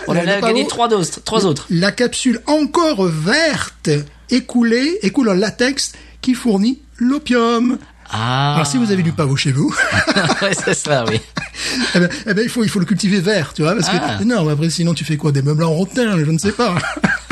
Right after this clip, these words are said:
Speaker 2: <laughs>
Speaker 1: N'importe quoi, c'est
Speaker 2: Voilà. <laughs>
Speaker 1: Bon, on l'ouvre cette bière ou quoi ?
Speaker 2: Voilà, donc, elle devrait avoir un goût de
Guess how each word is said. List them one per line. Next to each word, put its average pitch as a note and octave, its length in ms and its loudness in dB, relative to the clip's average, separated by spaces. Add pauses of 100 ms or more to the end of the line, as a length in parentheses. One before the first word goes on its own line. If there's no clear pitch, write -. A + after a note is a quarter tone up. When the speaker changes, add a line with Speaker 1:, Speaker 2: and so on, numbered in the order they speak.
(120)
Speaker 2:
<laughs> - 580 -6
Speaker 1:
N'importe - 460 0
quoi, F#3 240 0
c'est - 140 -2 (220)
Speaker 2:
Voilà. F3 360 0
<laughs> C#3+ 60 -8 (760)
Speaker 1:
Bon, F3 160 4
on - 20 4
l'ouvre C4 160 2
cette G#3+ 220 -2
bière B3 180 2
ou F3+ 60 2
quoi ? F#3 320 0
Speaker 2:
Voilà, G3 160 2
donc, F#3+ 260 0
elle F3 100 2
devrait E3 260 2
avoir G3 200 2
un E3+ 60 2
goût E3+ 160 0
de G#3 160 0